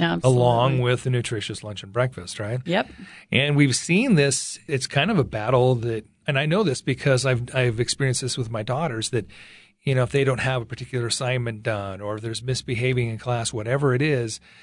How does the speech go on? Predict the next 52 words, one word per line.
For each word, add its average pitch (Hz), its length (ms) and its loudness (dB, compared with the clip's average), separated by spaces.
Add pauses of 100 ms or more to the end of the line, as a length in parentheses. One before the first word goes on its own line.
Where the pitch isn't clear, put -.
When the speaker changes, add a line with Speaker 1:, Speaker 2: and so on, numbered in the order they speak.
(260)
Speaker 2:
that 127 220 -2
the 139 100 0
first 151 280 0
thing 151 220 -4
that, 135 160 -4 (380)
that 113 80 -6
a 107 40 -10
lot 113 220 -6
of 196 80 -4
the 180 80 -2
teachers 127 460 -6
do 185 240 -2
is 127 120 -4
like, 123 140 -8
"Okay, 151 240 -2
you 131 140 2
just 123 200 -4
lost 120 220 -2
some 101 80 -14
recess 113 420 -6
time." 113 220 -10
Like, 113 160 -14
recess 143 540 0
is 120 140 -8
just 135 280 -2 (520)
a 135 100 0
privilege. 120 580 -2 (220)
And 117 200 -4
it's - 160 -12
not 127 220 -2 (180)
necessary. 127 880 -2
It's 107 80 -12
something 127 380 -6
that 107 180 -8
you 123 80 -10
get 127 280 -4 (100)
if 226 240 -4
you've 131 240 -2
done 143 340 0
everything 139 480 -2
else 135 260 -4
and 117 80 -12
it's 104 160 -12
the - 140 -18
last 107 240 -10
priority. 120 540 -6 (800)
But 117 260 0
that's 131 200 2
certainly 170 380 0
not 120 180 0
true. 160 320 4
And, 135 160 2